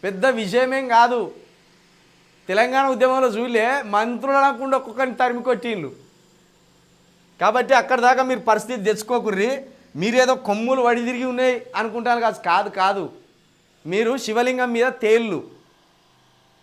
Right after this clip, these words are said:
ఆ శివలింగాన్ని చూసి తేలును కొట్టలేక భయపడతాను తప్పించి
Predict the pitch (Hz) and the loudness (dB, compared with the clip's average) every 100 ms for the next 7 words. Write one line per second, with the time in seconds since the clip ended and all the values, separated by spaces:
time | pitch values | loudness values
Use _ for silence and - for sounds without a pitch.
0 | _ - 185 190 208 254 262 262 262 233 | _ -2 -2 0 0 0 2 0 0 -2
1 | 254 226 262 262 247 262 254 247 247 247 | -4 -4 -6 -2 0 2 0 0 0 -2
2 | 240 233 233 233 226 233 208 175 208 196 | 2 4 4 2 0 0 0 -4 -6 -4
3 | 294 277 | -2 -4